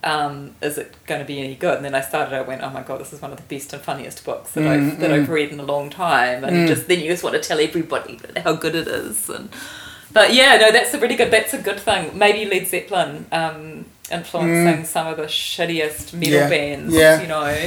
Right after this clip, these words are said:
Speaker 1: 'cause
Speaker 2: Yeah,
Speaker 1: they're
Speaker 2: well,
Speaker 1: basically the genesis
Speaker 2: well,
Speaker 1: of metal bands.
Speaker 2: well, Faith No More,
Speaker 1: Yeah.
Speaker 2: um, basically are to blame for new metal, which is fucking awful and
Speaker 1: But I
Speaker 2: everything.
Speaker 1: love
Speaker 2: But
Speaker 1: Faith
Speaker 2: Faith
Speaker 1: No
Speaker 2: No More are
Speaker 1: More.
Speaker 2: amazing.
Speaker 1: Yeah.
Speaker 2: Yeah, yeah, totally.
Speaker 1: So true.
Speaker 2: And, th-, you know, like,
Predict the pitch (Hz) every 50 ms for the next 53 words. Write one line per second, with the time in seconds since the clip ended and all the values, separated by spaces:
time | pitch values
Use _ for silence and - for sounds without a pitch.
0 | 190 - - 196 180 165 165 175 175 160 165 170 175 180 180 190 - 180 185 190
1 | - 180 - 175 180 175 175 170 - 180 180 185 - - 196 180 180 185 190 170
2 | 180 190 190 196 180 160 151 156 175 214 - - - 180 165 151 - - 185 185
3 | 180 180 - 170 147 147 147 147 151 156 156 151 147 143 147 147 - 208 254 254
4 | 214 - 139 - - - 160 151 143 135 123 160 151 147 - - - - 147 147
5 | 147 143 143 139 139 - - _ - 143 143 139 139 - - - 139 - 143 143
6 | 143 143 139 139 - - 127 135 139 143 139 139 143 151 143 123 123 143 151 151
7 | - - - 135 - - 135 131 - 127 - - 135 135 131 - - 123 131 135
8 | - 151 139 139 135 135 143 - 156 - - - - 302 294 311 320 330 330 -
9 | - 349 185 - - 180 185 196 196 165 170 180 185 175 165 143 135 139 147 156
10 | 175 196 220 202 170 139 - 262 254 247 240 233 233 226 185 185 185 190 202 196
11 | 170 - - - 160 - 214 220 196 139 123 226 202 202 202 - - 220 196 190
12 | 190 190 185 185 185 185 175 160 160 165 - 165 160 165 170 - 190 165 151 143
13 | 139 165 226 247 147 143 143 143